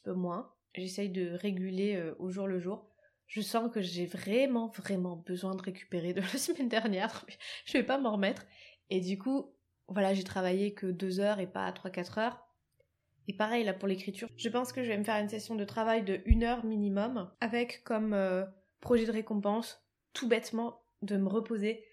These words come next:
de me dire que j'en aurai fini pour la journée, que si j'ai pas envie de faire autre chose,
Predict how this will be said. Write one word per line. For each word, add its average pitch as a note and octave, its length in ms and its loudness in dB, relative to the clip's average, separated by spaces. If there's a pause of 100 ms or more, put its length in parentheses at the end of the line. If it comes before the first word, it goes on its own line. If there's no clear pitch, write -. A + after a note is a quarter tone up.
(180)
de G3 60 0
me F#3+ 80 2
dire G#3 180 -2
que A3+ 100 -4
j'en G3 140 -2
aurai F#3 160 -2
fini C4+ 420 -4
pour A#3+ 120 -2
la A#3 100 2
journée, A3 420 -2 (240)
que G3+ 100 -6
si F#3+ 180 -6
j'ai A#3 100 -4
pas B3 100 -4
envie A#3+ 140 2
de A#3 60 -8
faire A3 160 -4
autre A3 140 -4
chose, G#3+ 300 -4